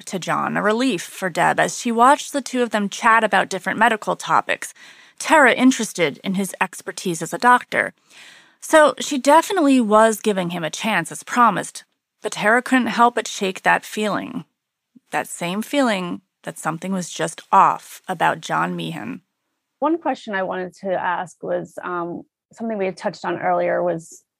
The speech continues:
Speaker 2: the way you sort of saw John when you were meeting him and how you sort of felt in a room with him, even figuratively.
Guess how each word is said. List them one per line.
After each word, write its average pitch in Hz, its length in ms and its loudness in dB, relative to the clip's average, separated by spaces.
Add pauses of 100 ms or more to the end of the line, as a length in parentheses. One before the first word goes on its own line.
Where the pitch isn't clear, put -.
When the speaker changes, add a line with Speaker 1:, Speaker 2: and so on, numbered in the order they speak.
(120)
Speaker 2:
the 208 200 -2
way 185 320 0
you 185 220 -4
sort 190 240 -4
of 185 80 -4
saw 175 220 -2
John 170 640 -4
when 170 300 -2
you 185 100 0
were 180 120 0
meeting 175 280 -2
him 175 120 -2
and 180 80 -2
how 185 100 -2
you 185 180 -6
sort 175 220 -6
of 175 100 -4
felt 180 560 -6
in 202 120 -4
a 180 60 -2
room 185 220 -2
with 175 160 -6
him, 175 540 -4
even 180 320 -4
figuratively. 175 760 -2